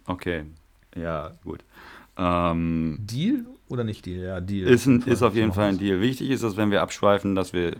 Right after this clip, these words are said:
Speaker 1: wenn wir abschweifen, auch einen Punkt setzen können. Das Thema beenden, um dann zurückzukommen zum eigentlichen Thema, sippenhaft.
Speaker 2: Richtig. Und genau, äh, und, äh,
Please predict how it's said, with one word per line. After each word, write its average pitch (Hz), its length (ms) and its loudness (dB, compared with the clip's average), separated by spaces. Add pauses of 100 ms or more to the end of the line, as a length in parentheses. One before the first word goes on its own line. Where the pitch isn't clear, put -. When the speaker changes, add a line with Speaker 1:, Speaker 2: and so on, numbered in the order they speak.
Speaker 1:
wenn 95 160 -2
wir 113 120 0
abschweifen, 92 460 -2
auch 78 100 -8
einen 78 100 -12
Punkt 120 240 -2
setzen 80 300 -6
können. 69 240 -10 (240)
Das - 140 -12
Thema 101 240 0
beenden, 87 400 0
um 92 160 -2
dann 98 260 0
zurückzukommen 104 760 0
zum - 140 -8
eigentlichen 87 440 0
Thema, 87 360 -4 (220)
sippenhaft. 85 640 -4 (460)
Speaker 2:
Richtig. 85 300 -10
Und 107 180 -8
genau, 107 300 0
äh, 98 120 -6
und, 123 220 -4
äh, - 220 -10